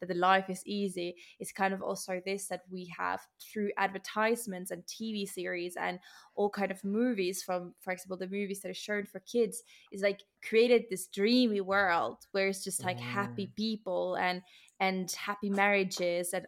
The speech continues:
Speaker 1: all of that.
Speaker 2: Yeah,
Speaker 1: And
Speaker 2: yeah.
Speaker 1: also when you say those, those words, they don't maybe also sync because you have certain expectations of what life should be like and
Speaker 2: Mm.
Speaker 1: w-, how you should be like.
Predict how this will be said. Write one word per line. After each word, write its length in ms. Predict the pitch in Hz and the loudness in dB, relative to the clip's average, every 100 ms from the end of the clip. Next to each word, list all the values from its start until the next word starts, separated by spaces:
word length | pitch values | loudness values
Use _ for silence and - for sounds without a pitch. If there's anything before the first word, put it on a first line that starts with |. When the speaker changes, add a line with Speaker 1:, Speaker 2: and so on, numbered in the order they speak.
| - | -2
Speaker 1:
all 220 | 196 185 | -2 0
of 120 | 185 | -2
that. 220 | - 180 135 | -2 0 2
Speaker 2:
Yeah, 420 | 143 147 151 147 | 2 2 0 -2
Speaker 1:
And 320 | 165 196 190 135 | 0 0 2 2
Speaker 2:
yeah. 260 | 139 143 143 - - | 2 0 -4 -14 -6
Speaker 1:
also 460 | - 226 220 196 190 | 0 0 0 -2 -2
when 120 | 196 | -2
you 100 | 190 | -4
say 340 | 196 240 240 | -4 0 0
those, 420 | 226 190 185 185 - | 0 -2 -2 -6 -6
those 260 | 196 190 - | -4 -4 -4
words, 300 | 220 226 220 | -4 -2 -4
they 100 | 196 | -6
don't 220 | 190 185 | -4 -4
maybe 200 | 190 185 | -4 -4
also 320 | 185 202 - | -4 -4 -6
sync 400 | 190 - 240 226 | -8 -4 -4 -4
because 300 | 185 180 170 | -8 -10 -12
you 60 | 190 | -10
have 260 | - 214 | -6 -6
certain 340 | - 214 214 196 | -4 -6 -6 -6
expectations 720 | 202 - 202 - 208 208 190 | -10 -12 -14 -6 -6 -6 -10
of 80 | 185 | -6
what 240 | 185 - | -8 -8
life 340 | 190 180 180 - _ - | -6 -4 -4 -6 _ -16
should 380 | - - 190 - | -10 -8 -10 -12
be 200 | 220 - | -16 -16
like 200 | - - _ _ _ 214 135 127 | -16 -18 _ _ _ -14 -10 0
and 160 | 185 | 0
Speaker 2:
Mm. 0 | |
Speaker 1:
w-, 180 | 185 180 - | 0 -4 -8
how 360 | - 190 185 180 | 0 2 2 -4
you 140 | 185 | -8
should 360 | 180 - 196 190 | -8 -4 -4 -4
be 140 | 190 | -6
like. 420 | 180 165 92 - | -6 -6 -8 -8